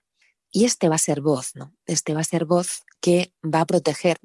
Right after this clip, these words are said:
bueno, hay un poco más historia para no alargarme, va a proteger a, a Ruth, ¿no? Es su pariente más cercano, hay uno anterior, pero que va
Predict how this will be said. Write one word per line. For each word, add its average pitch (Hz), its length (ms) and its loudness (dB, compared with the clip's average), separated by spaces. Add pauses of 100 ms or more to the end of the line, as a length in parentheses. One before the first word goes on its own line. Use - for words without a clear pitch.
(120)
bueno, 143 160 -18
hay 143 120 -14
un 143 60 -16
poco 151 220 -10
más 147 220 -6
historia 151 440 -4
para 139 200 -14
no 143 100 -6
alargarme, 147 500 -6 (580)
va 214 140 2
a - 60 0
proteger 214 600 -2 (240)
a, 143 320 -4
a 147 200 -6
Ruth, 139 360 0
¿no? 156 260 -6 (140)
Es 143 220 -2
su 190 180 2
pariente 180 420 2
más 170 160 2
cercano, 170 400 -2
hay 135 140 -4
uno 160 360 0
anterior, 185 540 2 (340)
pero - 160 -4
que 147 120 -2
va 147 360 0